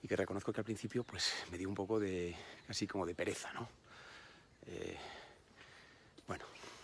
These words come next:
prejuicios. Un ancianito. Y lo cierto es que a medida que iba avanzando el viaje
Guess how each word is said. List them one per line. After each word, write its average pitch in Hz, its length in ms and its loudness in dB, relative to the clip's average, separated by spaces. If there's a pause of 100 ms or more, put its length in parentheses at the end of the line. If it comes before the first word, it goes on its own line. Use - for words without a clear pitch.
prejuicios. - 540 4 (1040)
Un 123 120 6
ancianito. 117 480 6 (640)
Y 107 500 2 (160)
lo 110 100 2
cierto - 260 2
es - 60 -2
que 98 280 2
a 104 60 -4
medida 110 240 4
que 131 100 2
iba 135 80 4
avanzando 117 320 0
el 98 60 4
viaje 110 320 0